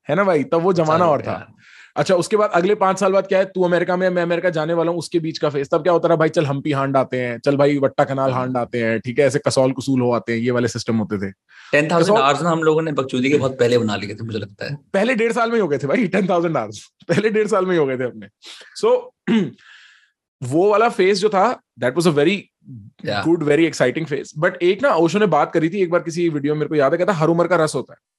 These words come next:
Speaker 1: और उस रस को
Speaker 2: हाँ।
Speaker 1: निभाओ, वरना उस उम्र में मजा नहीं आएगा।"
Speaker 2: हाँ।
Speaker 1: और इस उम्र का रस है ब्रो, तैयारी करना अगले दस पन्द्रह साल की
Speaker 2: बिल्कुल भाई।
Speaker 1: रिस्पॉन्सिबिलिटी की।
Speaker 2: मैं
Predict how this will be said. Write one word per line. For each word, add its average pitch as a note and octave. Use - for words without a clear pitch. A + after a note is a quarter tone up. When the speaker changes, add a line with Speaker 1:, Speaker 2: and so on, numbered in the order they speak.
Speaker 1:
और D3+
उस D#3+
रस D#3
को G3+
Speaker 2:
हाँ। -
Speaker 1:
निभाओ, E3
वरना D3+
उस E3+
उम्र E3
में E3+
मजा C#3
नहीं A#2+
आएगा।" F2
Speaker 2:
हाँ। -
Speaker 1:
और F3+
इस F#3
उम्र F#3
का F#3+
रस E3+
है F3+
ब्रो, F3+
तैयारी D3+
करना D3+
अगले C#3+
दस C3+
पन्द्रह B2
साल A#2
की A2+
Speaker 2:
बिल्कुल -
भाई। A2
Speaker 1:
रिस्पॉन्सिबिलिटी A2
की। F#2+
Speaker 2:
मैं F2